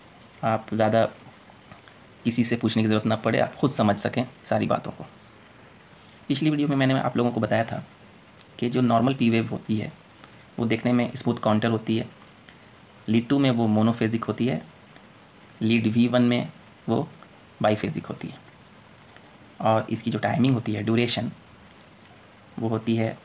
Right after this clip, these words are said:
less than zero point one two seconds और less than three small boxes।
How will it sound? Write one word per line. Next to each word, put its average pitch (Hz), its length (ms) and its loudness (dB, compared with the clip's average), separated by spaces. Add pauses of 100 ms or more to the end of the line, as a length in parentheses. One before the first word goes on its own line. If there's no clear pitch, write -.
(180)
less 117 240 -2
than 113 180 0 (560)
zero 117 320 2
point 113 220 0
one 113 240 0
two 147 160 -2 (600)
seconds 135 240 -2 (1120)
और 127 340 0 (800)
less 123 260 2
than 110 320 -2
three 120 260 0
small 101 220 0
boxes। - 380 -6